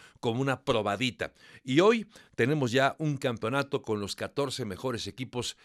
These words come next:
del fútbol americano de nuestro país. Para el aficionado a este deporte, de verdad que es una fiesta. El saber que ya podemos ver mejor fútbol americano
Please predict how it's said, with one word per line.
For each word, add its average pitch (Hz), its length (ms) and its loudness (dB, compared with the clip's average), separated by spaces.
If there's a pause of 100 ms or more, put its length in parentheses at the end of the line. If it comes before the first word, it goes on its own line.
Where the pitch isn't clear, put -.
(140)
del 101 460 -6
fútbol 117 240 -6
americano 101 540 -4
de 101 140 -2
nuestro 95 300 -6
país. 92 300 -4 (320)
Para 127 160 0
el 131 100 0
aficionado 131 640 0
a 135 60 0
este 131 180 -6
deporte, 127 560 -4
de 101 160 -6
verdad 107 320 -4
que 110 140 -8
es - 120 -10
una 110 260 -6
fiesta. - 540 -10 (260)
El 92 100 -6
saber 110 400 2
que 92 140 -6
ya 120 220 2
podemos 107 360 -8
ver 117 240 -2
mejor 113 440 0
fútbol 113 460 -2
americano 98 540 0